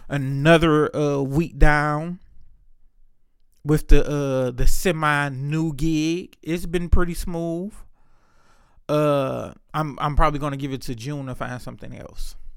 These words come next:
Real shit. Gotta keep it real with you people. Or I may potentially just, uh, stay here and die.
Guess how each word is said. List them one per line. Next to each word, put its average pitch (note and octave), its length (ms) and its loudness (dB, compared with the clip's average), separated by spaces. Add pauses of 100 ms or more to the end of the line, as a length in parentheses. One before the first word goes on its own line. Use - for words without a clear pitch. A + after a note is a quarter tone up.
(340)
Real C#3 260 2
shit. - 460 -10
Gotta D#3+ 200 -2
keep C#3 160 -6
it C#3 60 -2
real B2+ 220 -2
with A2 160 -8
you A#2+ 80 -12
people. - 380 -8 (520)
Or F3+ 180 4
I G3+ 80 4
may G#3+ 160 0
potentially G#3+ 480 2
just, F#3 220 -4
uh, F3+ 640 -6
stay G3 280 -6
here G3+ 160 0
and F3 80 -8
die. B2+ 240 -10